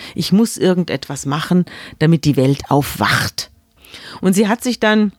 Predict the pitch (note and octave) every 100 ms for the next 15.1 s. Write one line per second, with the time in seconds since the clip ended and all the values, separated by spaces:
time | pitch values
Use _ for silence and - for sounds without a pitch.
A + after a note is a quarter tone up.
0 | - F#3+ G3 G3 F#3 F3 F3 E3+ - -
1 | E3 D#3 D3+ F3 F#3+ G#3+ - F3 F3 F3+
2 | F3 E3+ F3 E3 E3 D#3+ D#3+ D#3+ D3+ D#3
3 | D#3 D#3 D#3 - - - - - F3 -
4 | E3+ D3+ - E3+ D#3+ D3+ C#3+ - C#3+ F3
5 | F3 D#3+ D3+ E3 E3+ - - - - E3+
6 | E3 D#3+ D#3+ D3+ D#3 - - - G3 -
7 | F3+ D#3+ F#3 E3 D3+ D#3+ D#3 D#3 D3+ C#3+
8 | F3 E3 C3 - _ - D#3+ - F3 E3+
9 | D#3+ C#3 D#3 - E3+ D3 C#3+ D3+ D#3 C#3+
10 | E3 D#3+ D#3 C#3 - C3+ C#3 - D3+ -
11 | - - E3+ - D3+ D3+ D3+ D3 - -
12 | - A#3 D#4 D#4 - C4+ C4+ B3+ A#3+ A3+
13 | C#4+ C#4+ - A3+ G#3 F#3+ F#3 F3 F3 C#4
14 | A#3 C3+ A#2+ B2 - - C#3 D3 B2+ B2+